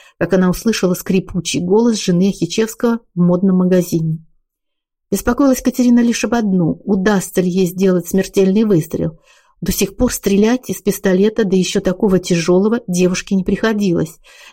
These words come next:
Мельком она подумала, что, может быть, не связываться со Смит Эвисоном и попросту ударить Ахичевского по голове канделябром или пресс-папье из кабинета.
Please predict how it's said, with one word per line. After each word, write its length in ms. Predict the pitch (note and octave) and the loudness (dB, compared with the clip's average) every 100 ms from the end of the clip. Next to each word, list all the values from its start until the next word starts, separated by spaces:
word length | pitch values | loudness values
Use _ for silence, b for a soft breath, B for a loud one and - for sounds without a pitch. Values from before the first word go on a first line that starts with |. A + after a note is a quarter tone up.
| A#3+ | 0
Мельком 320 | B3 A#3 G#3 | 2 2 2
она 160 | G#3 | 2
подумала, 600 | G#3 G3+ G3+ A#3 G#3+ G3+ G3+ B B | 0 0 2 2 2 0 -4 B B
что, 220 | - G#3 | -6 0
может 300 | G#3+ G#3+ G3 | 2 2 0
быть, 320 | F#3 G3+ - | -2 -4 -2
не 140 | G#3 G#3+ | -2 -2
связываться 880 | - C4+ C#4 F#3 E3+ D#3+ - E3+ D#3+ B B | 0 0 0 0 -2 -4 -4 -6 -6 B B
со 160 | - F#3 | -4 -4
Смит 400 | - F#3+ F#3+ G3 | 0 0 2 0
Эвисоном 640 | F3 E3+ - F3 F3 F3 B B | 0 -2 -4 -2 -2 -6 B B
и 80 | - | -6
попросту 600 | - - C4 G#3 G3 - | -4 0 0 0 -2 -2
ударить 380 | F#3 G#3+ G3 F#3 | 0 0 0 0
Ахичевского 680 | F#3 G3+ - A#3+ - G#3 G3 | -2 -2 -2 -4 -2 -4 -4
по 120 | A3 | -4
голове 600 | G3 A3 B3 A#3 F3 D#3+ B B | 0 2 4 4 2 -2 B B
канделябром 880 | F#3+ F3+ G3 G3+ F3 D#3+ E3+ D#3+ - | -2 2 2 2 2 0 -2 -4 -4
или 180 | G3 G3 | 2 2
пресс-папье 720 | G3 G3+ G3 A#3 A3+ A3+ F3+ | 2 -2 0 -4 0 2 2
из 100 | D#3 | 0
кабинета. 680 | - E3 E3+ D#3+ D#3 - - | -2 -2 0 -2 -2 -6 -12